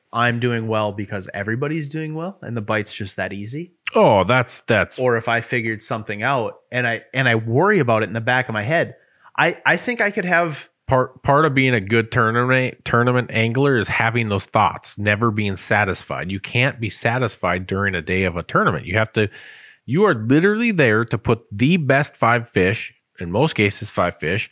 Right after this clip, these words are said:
Speaker 1: Yep.
Speaker 2: the best five fish in the boat that you can. And if you put, if in your head, like, I always have a weight that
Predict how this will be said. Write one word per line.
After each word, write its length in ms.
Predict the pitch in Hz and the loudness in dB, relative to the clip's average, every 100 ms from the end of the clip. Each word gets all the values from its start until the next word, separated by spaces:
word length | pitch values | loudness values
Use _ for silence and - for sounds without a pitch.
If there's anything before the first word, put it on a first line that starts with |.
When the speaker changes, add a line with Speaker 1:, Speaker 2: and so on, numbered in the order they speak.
| 131 | -8
Speaker 1:
Yep. 220 | 120 - | -8 -8
Speaker 2:
the 260 | 107 139 185 | 0 2 4
best 420 | 160 143 147 - | 2 2 2 -2
five 320 | - 120 123 | 0 2 2
fish 360 | - 104 104 - - | 2 2 2 -2 -2
in 180 | 127 147 | 0 2
the 80 | |
boat 280 | 120 113 113 | 2 2 2
that 120 | - | -2
you 160 | - 107 | -2 -4
can. 560 | - - 127 113 73 - - - - | -4 -4 0 0 0 -10 -20 -20 -8
And 180 | 120 127 | -2 0
if 160 | 123 131 | 0 0
you 280 | 147 185 180 | 0 0 -2
put, 440 | - 175 170 - _ _ _ - | 2 4 2 -2 _ _ _ -4
if 180 | 123 120 | -4 -2
in 240 | 143 196 | -2 0
your 200 | 196 180 | 2 2
head, 340 | 131 131 113 131 | 4 2 2 0
like, 160 | 139 | -2
I 260 | - 214 185 | 0 0 2
always 480 | - 113 131 156 160 | 2 4 4 2 0
have 200 | 139 113 | 0 0
a 60 | 90 | -2
weight 560 | 76 87 101 185 - - _ _ _ _ - | -2 0 0 0 -6 -20 _ _ _ _ 0
that 400 | 107 98 95 | 2 2 0